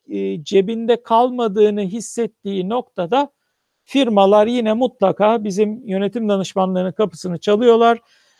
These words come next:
ve şu soruyu soruyorlar. "Gelin benim nerede, e, nerede şirkette bir hata olduğunu tespit edin. Bunu nasıl düzeltebileceğime dair yol haritamızı, önerilerinizi sunun. Üç, hani benim de aklımın yatacağı önerileri,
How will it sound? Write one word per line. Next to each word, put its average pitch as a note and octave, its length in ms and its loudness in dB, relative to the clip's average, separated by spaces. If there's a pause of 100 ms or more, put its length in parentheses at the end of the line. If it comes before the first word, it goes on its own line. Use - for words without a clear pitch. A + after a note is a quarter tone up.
(100)
ve A3 80 -2
şu C4 160 -6
soruyu G#3 300 4
soruyorlar. G3+ 580 4 (520)
"Gelin B3 340 2
benim A3+ 260 4
nerede, G#3+ 480 0
e, - 240 -8 (560)
nerede A3 360 2
şirkette G#3 520 -6
bir F#3 40 -4
hata F3+ 320 0
olduğunu F3 380 0
tespit F#3 400 -8
edin. B3 280 -6 (680)
Bunu A#3+ 200 0
nasıl A#3+ 280 -2
düzeltebileceğime G#3+ 1000 0
dair G3 580 2
yol G#3+ 260 0
haritamızı, G3 1040 -4
önerilerinizi F#3+ 760 -2
sunun. B3 360 -4 (380)
Üç, C#4 340 -4 (180)
hani A3 240 -2
benim B3 280 2
de A#3 40 4
aklımın A3+ 400 0
yatacağı A3 640 0
önerileri, G#3+ 1080 2